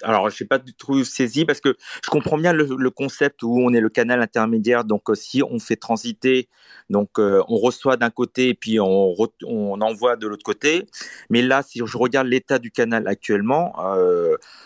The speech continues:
je me retrouve avec une partie, euh, de, donc de la, la, la capacité du canal qui est divisée en une partie de mon côté et l'autre partie de l'autre côté,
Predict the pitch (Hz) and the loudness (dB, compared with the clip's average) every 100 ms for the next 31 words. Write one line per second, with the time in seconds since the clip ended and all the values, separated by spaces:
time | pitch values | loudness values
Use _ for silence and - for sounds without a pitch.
0 | - - 110 104 - 123 120 101 - - | -14 -2 2 2 0 0 2 0 -8 -4
1 | 143 131 139 - - 135 131 127 110 107 | -4 0 -2 -2 -8 -6 -2 2 4 4
2 | 98 87 92 87 85 85 82 82 78 98 | 4 4 4 4 2 2 2 0 -2 -2
3 | 98 107 - 107 110 95 98 95 92 104 | 0 -2 0 0 0 0 0 0 0 0
4 | 139 - 143 135 120 117 104 110 107 135 | 0 -2 -4 -4 -2 -2 0 0 2 2
5 | 180 - - _ - 113 117 123 117 135 | 0 -6 -20 _ -14 -10 -2 0 2 2
6 | 113 117 127 139 - - 135 117 110 107 | 4 2 0 -4 -6 -8 -6 -2 -2 0
7 | 113 104 143 160 127 123 - - 143 131 | -2 0 2 2 2 0 -2 -6 -4 0
8 | 131 - 131 127 | 0 -2 -2 -2